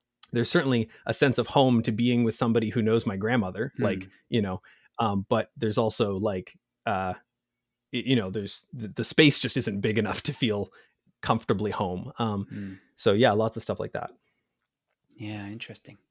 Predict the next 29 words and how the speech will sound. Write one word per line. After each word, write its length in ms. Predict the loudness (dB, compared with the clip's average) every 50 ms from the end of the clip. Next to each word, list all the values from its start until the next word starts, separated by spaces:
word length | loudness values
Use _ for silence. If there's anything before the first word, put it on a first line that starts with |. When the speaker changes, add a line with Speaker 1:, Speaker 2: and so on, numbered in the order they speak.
| _ _ _ _ _ _ _ _ _ _ _ _ _ -8
Speaker 2:
It, 180 | -8 -8 _ _ _ _ _ _
if 160 | -8 -4 0
you 80 | 0 0
could 280 | 0 2 0 -2 -2 -4 _ _ _ _ _ _ _ _ _ _ _ _ _ _ _ _ _ -2
give 180 | -2 0 2
me 180 | 2 2 2 2
a, 220 | 0 -2 -4 -8 -12 _ -12
a 60 | -12 -12
bit 240 | -6 -2 0 0
of 100 | 0 0
a 120 | -2 -4 -8 -10 _ _ _ _ _ _ _ _ _ -10
brief 320 | -6 -4 -4 -4 -4 -6
description 600 | -8 -6 -6 -4 -2 -2 -2 -2 0 -2 -2 -2
of 200 | -4 -6 -8 -6
what, 260 | -2 -2 -2 -2 _ _ -20 -20 -20 -20 -20 -20 -20 -20 -20 -20 -20 -20 -20 _ _ _ _ _ _ _ _ _ _ _ _ _ _ _ _
<sighs> 500 | -14 -12 -12 -10 -12 -12 -14 -16 -16 -8
what 200 | -4 -2 0 2
a, 180 | 2 0 0 -2 -4 -6 -4
what 140 | -2 0 0
a 60 | 0
homey 500 | 0 -2 2 4 6 6 8 6 6 4
type 380 | 2 0 0 0 0 0 0 -2 -4 -6 -6 -8 _ _ _ -10
utopia 640 | -10 -8 -6 -4 -2 -2 -2 -2 0 -2 -2 -2
might 220 | -2 -4 -4 -6
feel 200 | -6 -4 -2 -2
like 220 | 0 -2 -4 -6 -8
for 200 | -12 -12 -10 -8
you 160 | -8 -10 -10
there 440 | -10 -8 -8 -8 -8 -8 -10 -12